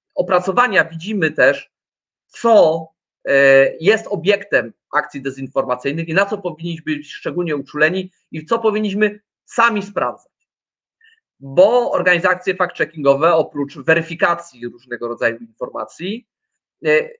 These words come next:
starają się również w mniejszym lub większym zakresie świadczyć, można powiedzieć, usługi, e, edukacyjne dla nas, tak, żebyśmy byli w stanie też, e, pewne informacje fact-checkingować.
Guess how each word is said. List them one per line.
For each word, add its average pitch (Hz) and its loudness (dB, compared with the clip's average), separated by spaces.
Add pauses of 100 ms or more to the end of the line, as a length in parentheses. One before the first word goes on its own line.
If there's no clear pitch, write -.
(100)
starają 240 2
się 160 0
również 139 -6
w 143 -20
mniejszym 160 -10
lub 139 -8
większym 156 -8
zakresie 131 -2
świadczyć, 214 -4 (640)
można 151 0
powiedzieć, 160 -6 (300)
usługi, 160 0 (720)
e, 131 6 (680)
edukacyjne 175 -2 (280)
dla 202 2
nas, 123 -10
tak, 208 0
żebyśmy 180 2
byli 160 -2
w - -20
stanie 185 -2
też, 185 0 (720)
e, 120 2 (400)
pewne 196 2
informacje 170 -4
fact-checkingować. 131 -4